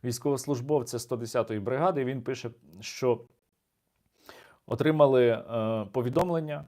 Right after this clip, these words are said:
від, е, командування, що трьохсотих, тобто поранених, звідти евакуювати не будуть із "Зеніта", що це практично неможливо, оскільки ворог контролює вже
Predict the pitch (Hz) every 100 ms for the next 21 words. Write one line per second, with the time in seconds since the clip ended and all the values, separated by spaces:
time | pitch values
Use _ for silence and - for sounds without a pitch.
0 | _ _ _ _ _ - - - 110 214
1 | 208 104 107 104 104 101 101 98 101 -
2 | 113 113 110 - _ 131 147 165 151 143
3 | 131 120 - - 117 113 101 - - 120
4 | - 165 170 135 - 104 - - 127 156
5 | 156 131 117 - 104 98 139 143 123 107
6 | 98 110 110 110 123 107 92 104 101 95
7 | 90 85 90 92 98 135 160 156 - _
8 | _ _ _ - - 117 104 - 120 98
9 | 120 - 120 113 107 101 95 92 95 147
10 | 160 151 - - 98 - 117 117 101 95
11 | 110 139 143 - _ 123 113 113 101 110
12 | 131 120 92 101 113